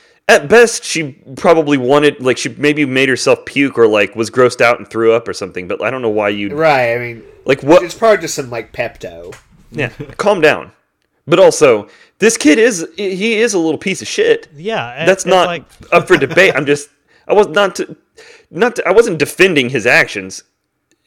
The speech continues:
Speaker 1: He should be eaten, like I said in the beg-, in that first segment. He should have just been eaten by a monster.
Speaker 3: I had a hard time disagreeing with the dad for that reason.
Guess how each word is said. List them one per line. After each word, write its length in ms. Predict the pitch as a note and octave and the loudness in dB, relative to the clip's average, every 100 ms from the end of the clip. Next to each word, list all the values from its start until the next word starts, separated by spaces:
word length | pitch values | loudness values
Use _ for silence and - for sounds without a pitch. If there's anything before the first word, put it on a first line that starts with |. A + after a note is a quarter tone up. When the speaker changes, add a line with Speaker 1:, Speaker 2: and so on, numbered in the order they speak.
| _ | _
Speaker 1:
He 240 | A2+ F#3+ | -6 -2
should 200 | A#3 G#3 | -2 -2
be 100 | E3 | -2
eaten, 440 | G3 A3 C4 A2 G2+ | -2 -2 -4 -6 -8
like 180 | G#2+ B2 | -2 0
I 60 | |
said 300 | A#2+ A3 C3 | 2 4 4
in 80 | A2 | 0
the 60 | A#2+ | -2
beg-, 180 | C3 C#3 | -4 -4
in 140 | B2+ | -4
that 200 | B2 A#2 | -4 -4
first 320 | G3 F#3+ - | -4 -4 -8
segment. 420 | - G2+ D#2+ D#2+ _ | -6 -6 -6 -14 _
He 100 | C3 | -16
should 180 | - C#3 | -10 -6
have 140 | C3 | -6
just 240 | B2+ B2+ - | -6 -10 -8
been 100 | C#3+ | -6
eaten 220 | C#3 C3 | -6 -4
by 140 | B2+ | -2
a 20 | B2+ | -2
monster. 360 | C#3 B2+ - | -6 -10 -8
Speaker 3:
I 60 | F3+ | -6
had 160 | A3 | -4
a 60 | G#3+ | -2
hard 200 | G#3 A#3 | -2 -2
time 300 | A3 A3+ F3+ | -4 -4 -4
disagreeing 600 | F3 G#3 D3+ F3 A3 G3 | -8 -8 -10 -6 -6 -6
with 160 | D#3 D3 | -8 -10
the 100 | D3 | -8
dad 420 | D3 D3+ C#3 B2 | -4 -2 -4 -8
for 280 | - E3+ F3+ | -6 -6 -4
that 240 | D#3+ D3 | -6 -8
reason. 380 | D3 E3 A#2+ F2+ | -10 -12 -14 -20